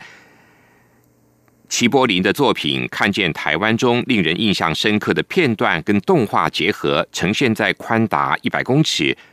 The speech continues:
全国史上最宽的L E D灯的网幕。林鹤鸣表示，今年的音乐会延续总统府音乐会公益性跟音乐平权的一贯理念，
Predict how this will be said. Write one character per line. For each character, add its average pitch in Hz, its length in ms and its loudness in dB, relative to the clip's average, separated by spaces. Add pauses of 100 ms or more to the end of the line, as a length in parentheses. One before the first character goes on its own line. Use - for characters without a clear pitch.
全 135 200 0
国 139 140 2
史 - 200 -2
上 87 240 0
最 117 260 0
宽 110 260 0
的 - 80 2
L 73 240 -2
E 107 160 0
D 107 160 -2
灯 107 240 2
的 80 160 2
网 69 240 -4
幕。 139 240 2 (640)
林 98 180 4
鹤 107 80 2
鸣 85 160 2
表 69 180 0
示， - 320 -4 (300)
今 190 160 4
年 151 160 4
的 131 80 0
音 151 180 0
乐 139 120 2
会 123 200 0
延 90 240 0
续 107 200 -2
总 104 180 0
统 120 120 2
府 73 200 -2
音 113 180 0
乐 107 120 2
会 98 340 -2 (180)
公 139 160 4
益 131 140 2
性 92 300 0
跟 104 200 0
音 143 240 2
乐 127 220 0
平 110 320 -2
权 82 240 -2
的 - 80 0
一 95 140 -4
贯 98 240 0
理 65 120 -2
念， 127 240 0